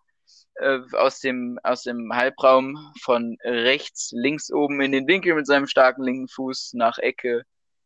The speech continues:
und Pass von Amiri. Ja, und dann Kramaric, ein katastrophal-, katastrophaler Fehlpass auf Leon Bailey, der an Baumann vorbeischiebt. Hoffenheim kommt kurz nach der Pause nochmal gefährlich ran.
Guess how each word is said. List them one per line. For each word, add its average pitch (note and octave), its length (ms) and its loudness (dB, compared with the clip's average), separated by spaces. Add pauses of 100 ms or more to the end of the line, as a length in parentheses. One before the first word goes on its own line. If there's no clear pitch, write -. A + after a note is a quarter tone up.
und A#2 240 -4
Pass A#2+ 260 0
von A#2 200 4
Amiri. D#3 640 4 (1400)
Ja, C3 360 2 (300)
und C3+ 440 0
dann B2 360 2 (140)
Kramaric, C3 580 4
ein B2+ 80 2
katastrophal-, C3+ 600 0 (200)
katastrophaler D#3+ 1000 0
Fehlpass D3+ 680 0
auf B2+ 240 0
Leon C#3 300 2
Bailey, C#3+ 400 2
der B2+ 440 6 (600)
an B2 180 -4
Baumann C3+ 320 4
vorbeischiebt. C3 1080 0 (500)
Hoffenheim C#3 420 -2
kommt C#3+ 220 -4
kurz E3 240 -2
nach D#3 80 0
der D3 120 2
Pause D3 340 2
nochmal C#3+ 220 2
gefährlich D3 560 0
ran. D#3+ 380 2